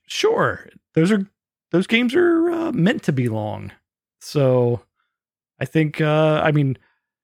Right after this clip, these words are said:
Switch at least has some stuff here that's better than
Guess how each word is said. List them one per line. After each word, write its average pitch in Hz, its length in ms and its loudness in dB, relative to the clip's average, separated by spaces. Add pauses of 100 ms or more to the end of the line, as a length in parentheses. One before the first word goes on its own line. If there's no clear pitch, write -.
(680)
Switch - 400 -2
at - 100 2
least 226 280 0
has 190 340 2
some 190 320 0
stuff - 640 -4
here 180 400 0 (380)
that's 165 180 -6
better 202 320 0
than 170 560 2